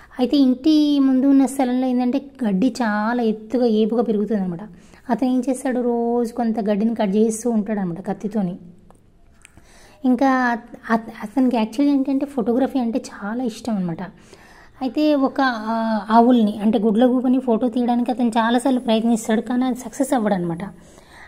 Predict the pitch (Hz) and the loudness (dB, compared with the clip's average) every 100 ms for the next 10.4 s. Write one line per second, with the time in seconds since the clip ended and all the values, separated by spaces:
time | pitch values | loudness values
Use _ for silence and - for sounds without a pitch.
0 | - 269 294 285 277 285 277 247 294 294 | -4 -2 0 2 2 4 4 4 2 2
1 | 277 226 220 254 262 254 262 240 247 226 | 2 4 4 2 0 0 0 0 0 0
2 | 233 214 220 233 196 294 349 - - - | 0 2 2 2 2 0 -4 -12 -20 -8
3 | - - 240 254 262 269 302 285 269 262 | -2 2 4 4 4 6 4 4 2 2
4 | 254 233 220 226 190 180 185 175 185 170 | 0 0 -2 -2 0 -2 -4 -4 -6 -4
5 | 196 202 - - - - 254 262 262 269 | -6 -8 -16 -20 -12 -2 2 2 2 0
6 | 262 240 226 240 240 240 226 233 254 220 | 0 2 2 2 2 2 0 0 -2 -2
7 | 214 233 233 208 233 247 220 - 202 190 | -2 -2 0 0 0 -2 -4 -2 -2 -2
8 | - 320 - - - - 247 262 247 269 | -4 -4 -6 -18 -20 -10 -4 0 2 2
9 | - 240 - 262 233 196 214 202 175 175 | 0 -2 0 0 0 0 -2 -2 -4 -4
10 | 180 190 196 202 | -4 -2 -2 -4